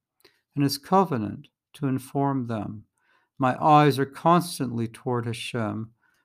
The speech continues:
for he will remove my feet from the snare. Turn to me and show me favor,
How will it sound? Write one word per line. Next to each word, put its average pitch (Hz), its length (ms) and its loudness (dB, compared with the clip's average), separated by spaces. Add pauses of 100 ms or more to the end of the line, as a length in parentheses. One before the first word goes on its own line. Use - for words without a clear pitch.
for 135 220 -2
he 170 460 2
will 139 320 2
remove 127 540 0
my 123 320 0
feet 123 440 -6
from 117 260 -6
the 117 80 -2
snare. 110 720 -6 (1900)
Turn 190 360 6
to 147 160 0
me 127 180 2
and 120 120 0
show 143 320 0
me 143 160 0
favor, 113 680 -6